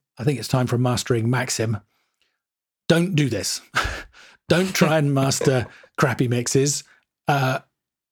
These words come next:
if you realize that the process of mastering, and that is something that happens, you know, you, you think the mix was fine, and then you come to master it and you suddenly realize there are problems,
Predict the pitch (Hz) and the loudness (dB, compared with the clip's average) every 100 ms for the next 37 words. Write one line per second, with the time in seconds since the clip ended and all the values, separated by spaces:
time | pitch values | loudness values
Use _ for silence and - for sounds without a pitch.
0 | _ _ _ - 147 139 147 143 156 185 | _ _ _ -2 0 -2 -2 0 2 2
1 | 147 127 123 127 131 147 143 135 120 131 | 0 0 0 0 0 0 0 2 0 2
2 | 151 - 110 113 139 147 143 143 127 113 | 0 0 -2 -2 0 0 0 0 0 0
3 | 135 135 101 123 - _ _ _ 139 110 | -2 -2 -4 -6 -8 _ _ _ -4 -2
4 | 131 151 135 185 196 151 127 - 127 - | 0 0 2 2 2 0 0 0 0 2
5 | 143 110 120 131 _ _ - 139 143 143 | 2 2 0 -2 _ _ 0 2 2 2
6 | 127 120 127 120 - 117 127 139 131 123 | 0 2 2 0 -2 0 0 2 2 2
7 | 127 120 117 110 - 139 110 98 113 | 2 0 0 -2 2 2 0 -4 -8